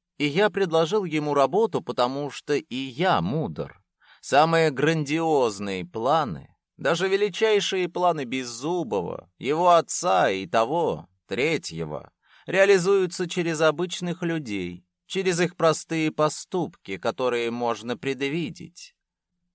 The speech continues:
Этот Витгенштейн, почему он им важен? Разузнай.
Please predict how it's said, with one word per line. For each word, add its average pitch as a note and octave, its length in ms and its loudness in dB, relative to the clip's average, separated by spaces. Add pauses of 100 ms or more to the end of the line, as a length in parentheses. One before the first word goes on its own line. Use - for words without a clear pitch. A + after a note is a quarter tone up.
(140)
Этот C#3 520 0
Витгенштейн, B2+ 1120 -2 (120)
почему F3 380 -4
он E3 220 4
им D3 160 0
важен? G2+ 600 -2 (100)
Разузнай. B2 1040 -2